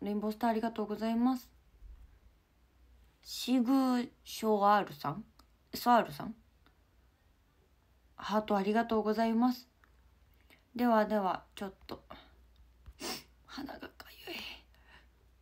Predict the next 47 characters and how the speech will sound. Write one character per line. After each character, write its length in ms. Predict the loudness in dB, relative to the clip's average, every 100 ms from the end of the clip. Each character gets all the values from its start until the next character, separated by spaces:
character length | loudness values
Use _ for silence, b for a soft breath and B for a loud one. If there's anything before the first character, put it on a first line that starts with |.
| _ -20 -18
壇 240 | -10 -8 -8
上 140 | -6
読 160 | -6 -6
み 200 | -6 -6
を 60 | -8
し 120 | -14
た 180 | -12 -10
い 140 | -10 -12
と 100 | -12
思 240 | -10 -8
い 140 | -6 -6
ま 180 | -8 -10
す。 500 | -16 -16 -16 -16 -18 _ _ b b b _ _ -20 -20 _ _ _ -20 _ _ _ _ -20 _ _ _ _ -20 -20 b b b _ _ -4
十 300 | 0 2 0
三 320 | 0 2 2
位、 140 | 0 -6
誠 480 | -8 -6 -4 -2 -4
ア 40 |
ッ 40 | -6
ト 120 | -8
カ 180 | -8 -2
ワ 140 | 2 2
ウ 80 |
ソ 140 | 0 -2
さ 160 | 2
ん、 100 | 0 0
あ 60 | -4
り 80 |
が 100 | -2
と 100 | 0
う 40 | -2
ご 80 | -2
ざ 120 | 0
い 60 |
ま 340 | 2 4 2 0
す。 60 | -6 _ _ _ _ _ _ _ _ b b b b b b -6
十 180 | 2
二 160 | 4 4
位、 20 |
マ 120 | 2
ッ 40 | -2
サ 260 | -2 2
ン 80 | 2
さ 120 | 0
ん。 120 | -8 -12 _ _ _ _ -14
マ 100 |
ッ 80 | -12